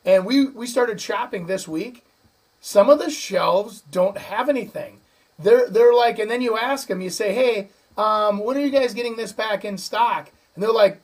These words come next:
"Uh, we blew through two pallets. We're done." You know, the, the comf-, everybody got a kick out of those comfies, you know, those, uh, pullover things. And I saw 'em last week, and they were twenty-nine dollars. "Ah, I'll,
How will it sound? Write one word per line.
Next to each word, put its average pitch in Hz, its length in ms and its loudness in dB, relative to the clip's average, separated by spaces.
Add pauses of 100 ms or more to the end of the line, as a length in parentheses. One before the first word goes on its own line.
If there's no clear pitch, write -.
(120)
"Uh, 202 460 4
we 208 100 -2
blew 254 200 -2
through 254 200 -6
two 240 160 -8
pallets. 240 440 0
We're 196 80 -6
done." 208 340 -2 (380)
You 180 100 -4
know, 202 160 8
the, 180 240 6
the 180 120 -8
comf-, 247 340 -4 (260)
everybody 277 220 0
got 254 140 2
a - 20 -4
kick 233 220 -6
out 233 120 -4
of 208 60 -4
those 160 160 0
comfies, 202 500 -8
you 214 80 -12
know, 214 160 -10
those, 165 320 -2
uh, 143 300 -6 (260)
pullover 208 440 0
things. 233 480 -12 (340)
And 196 400 2
I 190 60 -6
saw 262 280 -2
'em 226 80 -6
last 208 320 -2
week, 165 260 -10
and 160 100 -12
they 160 80 -8
were 151 100 -10
twenty-nine 208 460 -4
dollars. 160 320 -4 (340)
"Ah, - 180 -20 (400)
I'll, 196 100 8